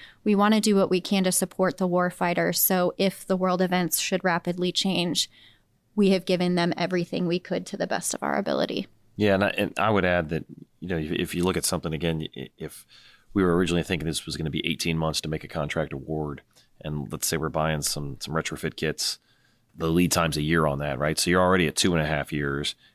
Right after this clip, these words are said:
Speaker 2: and then you still gotta put a contract in place to actually install the kits once they come in.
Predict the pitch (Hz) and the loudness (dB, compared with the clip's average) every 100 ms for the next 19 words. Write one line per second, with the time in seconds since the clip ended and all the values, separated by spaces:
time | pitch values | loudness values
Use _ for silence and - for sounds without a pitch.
0 | - 85 85 - 85 82 80 78 85 78 | -4 0 2 2 2 2 0 -4 -2 -2
1 | 78 76 76 - 78 71 - - 71 71 | -2 -4 -6 -4 -2 0 0 0 -2 -2
2 | - - 76 - 98 87 73 - 69 - | -4 -4 -2 2 2 2 0 -2 -4 -4
3 | 71 - 69 - 69 67 69 | -8 -6 -8 -6 -6 -6 -8